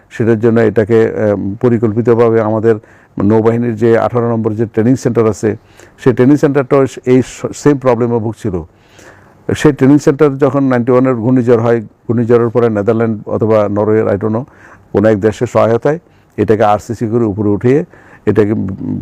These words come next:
বাদ দিয়ে দিয়েছে এবং এটা পার্মানেন্ট সলিউশন হয়ে গেছে। আমি মনে করি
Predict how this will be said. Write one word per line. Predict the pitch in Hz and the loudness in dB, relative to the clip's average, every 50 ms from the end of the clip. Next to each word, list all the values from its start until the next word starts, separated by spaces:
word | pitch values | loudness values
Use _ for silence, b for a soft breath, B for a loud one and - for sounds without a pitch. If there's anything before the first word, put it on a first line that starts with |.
| 90 95 92 90 | -6 -4 -2 0
বাদ | 101 110 104 | 0 0 2
দিয়ে | 98 113 110 110 | 2 2 2 4
দিয়েছে | 110 117 127 120 - 147 | 4 2 2 2 2 2
এবং | 123 110 117 117 | 2 2 0 -4
এটা | 117 107 113 104 - _ _ _ _ _ - _ - _ _ _ - - - | -2 -2 -4 -4 -6 _ _ _ _ _ -20 _ -20 _ _ _ -20 -2 0
পার্মানেন্ট | 127 120 123 127 131 127 | 2 4 4 4 2 2
সলিউশন | - - 120 110 104 - 120 107 | 0 -2 -2 -2 -4 -4 -4 -2
হয়ে | 107 98 | -2 -2
গেছে। | 95 98 - - - - B B B B B B | -2 -2 -4 -6 -8 -10 B B B B B B
আমি | - 110 131 143 | 0 2 4 4
মনে | 147 139 139 135 | 4 4 2 2
করি | 123 139 131 131 135 135 - | 2 2 2 2 0 0 -4